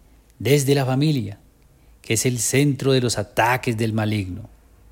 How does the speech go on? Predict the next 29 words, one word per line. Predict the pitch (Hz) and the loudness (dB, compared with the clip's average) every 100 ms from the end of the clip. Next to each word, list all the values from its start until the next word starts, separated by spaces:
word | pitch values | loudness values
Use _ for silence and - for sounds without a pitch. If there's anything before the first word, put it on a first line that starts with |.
| - - - - - - | -20 -20 -20 -20 -20 -4
quien | 131 110 | -4 0
busca | 127 - 139 | -2 2 2
minimizar | 139 131 117 120 120 | 4 2 2 0 -2
su | - 131 | -2 -4
capacidad | 120 113 104 104 101 | -2 -2 -2 -2 0
de | 113 | 0
crear | 117 107 104 113 | 0 0 0 -2
sociedad | 127 110 104 101 113 | -6 -4 -2 0 0
y | 120 | 0
de | 107 | -2
ser | - 107 | -2 -2
escuela | 113 - - 120 120 | -2 -4 -2 0 0
de | 110 | 0
valores | 98 95 101 107 | 0 0 -2 -2
humanos | 101 95 98 104 95 | -4 -4 -4 -4 -6
y | |
sociales. | 95 95 101 92 101 - _ _ _ _ - _ _ _ _ _ | -6 -6 -6 -8 -12 -20 _ _ _ _ -20 _ _ _ _ _
Por | - 123 | -2 2
ende, | 156 151 98 90 _ _ - - | 4 2 -2 -8 _ _ -20 -12
el | - 117 | -4 0
matrimonio | 120 110 110 107 117 139 135 | 0 -2 -2 -2 0 0 0
parece | 117 107 107 120 | 0 0 0 0
hoy | 123 127 | 0 0
una | 123 | -2
opción | 110 - - 131 131 | -4 -8 -2 -2 0
contraria | 131 127 123 135 156 156 151 147 | -2 -2 -2 0 0 0 0 -2
e | 135 | -2
incluso | 120 113 131 135 147 | -2 -2 -4 -2 0
obsoleta | 131 - - 110 139 - 98 | -2 -4 -2 2 2 0 -10